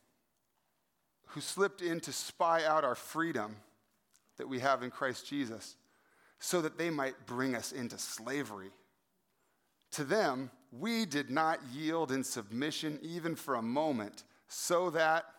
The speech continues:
here it is, "so that the truth of the gospel might be" what? "Might be preserved for you." This glorious good news of Jesus, it's powerful, it's effective, it's life-changing, it changes everything, it brings life.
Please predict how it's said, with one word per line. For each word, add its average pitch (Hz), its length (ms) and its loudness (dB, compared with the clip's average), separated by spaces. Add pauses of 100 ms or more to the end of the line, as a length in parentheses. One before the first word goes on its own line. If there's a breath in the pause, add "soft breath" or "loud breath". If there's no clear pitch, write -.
(100)
here 135 200 0
it 143 40 0
is, 147 380 0 (480 soft breath)
"so 143 220 -2
that 127 140 0
the 107 100 -6
truth 160 460 -2
of 151 120 -2
the 151 80 -2
gospel 127 800 0
might 127 240 -2
be" 127 100 -6
what? 110 380 -2 (1160 soft breath)
"Might 170 280 0
be 180 120 -2
preserved 139 1000 0 (160 soft breath)
for - 200 -4
you." 156 480 0 (280 loud breath)
This 175 220 2
glorious 196 580 0
good 196 280 0
news 190 280 0
of 151 120 -6
Jesus, 170 540 2
it's 202 240 2
powerful, 190 540 4
it's 190 180 2
effective, 208 640 2
it's - 180 0
life-changing, 202 840 4
it 185 120 2
changes 202 480 2
everything, 208 420 2
it 160 320 -4
brings 220 320 4
life. 190 480 2